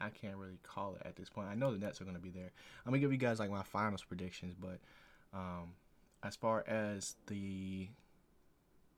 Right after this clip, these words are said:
West, as far as the West, you know, I got the Suns as my dark horse just because, you know, everybody's expecting LeBron, um,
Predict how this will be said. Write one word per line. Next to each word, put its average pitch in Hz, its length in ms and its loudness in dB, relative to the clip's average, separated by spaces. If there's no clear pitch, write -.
West, 104 720 2
as - 80 -10
far 117 200 2
as 110 100 -2
the 104 80 -4
West, 98 420 -2
you - 120 -6
know, 92 100 -4
I 95 80 -4
got 101 180 -2
the 98 80 -8
Suns 98 600 -6
as 98 160 -6
my 92 140 -4
dark 92 340 -4
horse 95 280 -6
just - 280 -8
because, 95 720 -8
you 98 80 -6
know, 92 180 -6
everybody's 117 420 0
expecting 104 680 -6
LeBron, 101 500 -4
um, 92 440 -2